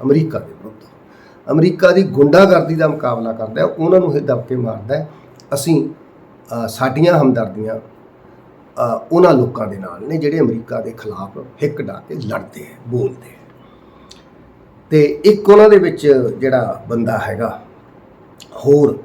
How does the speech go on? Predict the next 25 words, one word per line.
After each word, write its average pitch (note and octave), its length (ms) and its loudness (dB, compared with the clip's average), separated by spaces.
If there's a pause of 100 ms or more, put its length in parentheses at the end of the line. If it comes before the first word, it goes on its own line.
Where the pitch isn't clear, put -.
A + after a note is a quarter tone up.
(720)
ਅਹ, A2 280 -4 (560)
ਉਹਨੇ D#3+ 460 6 (760)
ਕੱਲ੍ਹ F3 240 4
ਇਹ D#3+ 100 2
ਬਿਆਨ B2 300 4
ਦੇ G#2 120 -6
ਦਿੱਤਾ B2 340 -12 (240)
ਵੀ D#3+ 80 -2
ਭਾਰਤੀ E3 480 0
ਲੋਕ D#3 260 0
ਅਮਰੀਕਾ C3+ 360 0
ਆਉਂਦੇ B2 360 4
ਹੈ, - 60 -8 (440)
ਸਾਡੀਆਂ D3 380 0
ਜੇਬਾਂ D#3+ 260 0
ਖਾਲੀ C#3 300 -2
ਕਰਦੇ A#2 360 -4
ਹੈ F#3 160 -8 (380)
ਤੇ E3 120 0
ਆਪ C3 260 2
ਉਡੰਤਰ C3 400 0
ਸਿੰਘ C3+ 180 -4
ਹੋ B2+ 160 2
ਜਾਂਦੇ B2 320 -2
ਹੈ, D3+ 180 -6